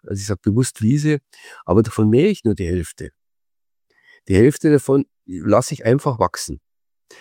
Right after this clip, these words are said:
Und was da alles so wächst an Blumen, das ist wirklich wunderbar. Und ich meine, ich möchte nicht überall das haben, weil ich ab und zu wieder meine Frau, meinen Garten setze, legen.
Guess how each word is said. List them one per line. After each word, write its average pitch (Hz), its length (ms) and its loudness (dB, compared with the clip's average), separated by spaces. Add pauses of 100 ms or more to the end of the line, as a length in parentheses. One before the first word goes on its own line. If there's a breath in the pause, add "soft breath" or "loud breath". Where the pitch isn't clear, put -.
(180 loud breath)
Und 101 140 0
was 120 160 2
da - 100 -4
alles 147 280 -2
so 131 240 -2
wächst - 680 -6
an 98 140 0
Blumen, 123 540 2 (320 soft breath)
das 104 160 -2
ist 107 140 -2
wirklich 131 340 -4
wunderbar. 135 680 -2 (480)
Und 104 260 -6
ich 101 60 -2
meine, 107 200 4
ich 101 80 -2
möchte 123 260 0
nicht 101 80 -4
überall 139 340 2
das 139 200 -2
haben, 143 200 2
weil 107 160 4
ich 107 140 0
ab 104 180 -6
und 107 100 -2
zu 113 140 -6
wieder 104 140 0
meine 101 200 0
Frau, 98 360 -2
meinen 101 140 -4
Garten 110 320 0
setze, 113 340 -4
legen. 120 300 0